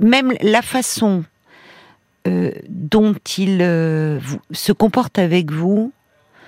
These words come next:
euh, c'est, c'est même au-delà. Bien sûr qu'il y a du manque de respect, mais je trouve, au regard de ce que vous avez vécu il y a vingt ans, euh, et de ce que vous lui avez confié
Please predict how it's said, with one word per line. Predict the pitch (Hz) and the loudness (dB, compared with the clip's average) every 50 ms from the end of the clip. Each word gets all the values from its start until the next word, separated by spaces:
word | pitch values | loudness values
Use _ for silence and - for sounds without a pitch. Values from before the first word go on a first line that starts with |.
| - - _ _ _ - - | -20 -20 _ _ _ -4 -2
euh, | 175 170 165 160 156 156 156 156 151 151 156 151 151 151 151 151 151 156 156 147 - - - _ _ _ - | 0 2 2 2 2 0 0 0 0 0 0 0 0 0 -2 -2 -2 -2 -2 -4 -6 -8 -12 _ _ _ -14
c'est, | - - - 220 175 147 | -6 0 2 2 2 2
c'est | - - 240 220 | 2 2 2 4
même | 233 254 262 247 233 | 4 4 2 2 2
au-delà. | 220 196 175 220 220 214 214 202 170 | 2 2 2 2 2 2 2 0 0
Bien | 147 175 202 | 0 -2 -2
sûr | 196 - 247 226 - | -2 -2 -4 -4 -4
qu'il | - - 170 | -4 -4 -2
y | 156 | 0
a | |
du | 175 175 | 0 2
manque | 175 175 180 180 | 2 2 0 0
de | 151 160 | 0 0
respect, | 165 151 170 165 - - - - 214 214 208 214 - - - - - - - - - 156 | 0 0 -2 -4 -4 -4 0 2 2 2 0 -2 -10 -18 -20 -20 -20 -20 -18 -8 -4 -2
mais | 185 185 | 0 0
je | 156 185 190 | 0 0 -2
trouve, | - - - - 233 214 151 - - _ _ _ _ _ _ _ - | -4 -4 -2 0 0 0 0 -4 -6 _ _ _ _ _ _ _ 2
au | 202 185 | 2 2
regard | 180 - 240 240 196 175 247 247 262 254 220 | 4 2 0 0 2 2 2 2 2 0 0
de | 202 214 | 0 0
ce | - - - | 0 -2 -4
que | - 202 208 | -2 0 0
vous | 190 170 180 196 165 196 | 0 0 0 2 2 2
avez | 220 185 247 254 | 2 2 2 0
vécu | 208 254 247 - - - - 233 220 | 0 -2 -4 -4 -6 -6 -4 -2 0
il | 214 | 0
y | 202 202 | 0 0
a | 180 | 2
vingt | 175 180 175 170 - - | 2 0 0 0 -2 -4
ans, | 147 - - - _ _ _ _ _ _ _ _ - - - - - - - - - - - _ - - | -6 -8 -8 -8 _ _ _ _ _ _ _ _ -20 -20 -20 -20 -20 -20 -20 -20 -20 -20 -20 _ -8 -4
euh, | 170 175 175 170 170 165 165 165 160 160 156 151 147 151 147 - 101 78 57 - - - | -2 0 0 0 0 0 0 0 0 0 -2 -2 -2 -2 -2 -2 -4 -4 -6 -8 -10 -6
et | - 165 165 160 160 156 156 156 156 151 73 92 | -2 -2 0 0 0 0 -2 -2 -2 -2 -4 -4
de | 139 139 139 175 170 | -4 -2 0 0 0
ce | - - - | 0 -4 -4
que | - 190 | -2 0
vous | 190 160 170 202 202 | 0 2 4 4 4
lui | 208 214 214 | 4 4 2
avez | 214 185 196 226 - | 2 2 0 -2 -2
confié | - - 240 240 233 - - - - 208 202 190 165 151 | 0 0 0 0 0 -2 -4 -4 0 2 2 2 0 -2